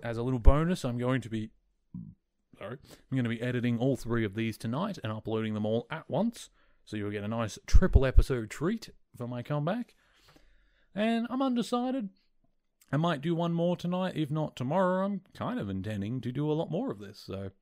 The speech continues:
what I'm hoping to do in future is a lot more.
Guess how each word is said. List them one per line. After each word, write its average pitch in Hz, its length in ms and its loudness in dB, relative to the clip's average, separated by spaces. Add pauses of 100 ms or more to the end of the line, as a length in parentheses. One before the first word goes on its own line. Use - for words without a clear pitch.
(760)
what 170 180 0
I'm 151 120 -4
hoping 196 400 0
to 151 80 -6
do 160 180 0
in 147 80 -2
future 180 560 -4
is 202 460 -6
a 110 80 -4
lot 165 160 -2
more. 196 260 -4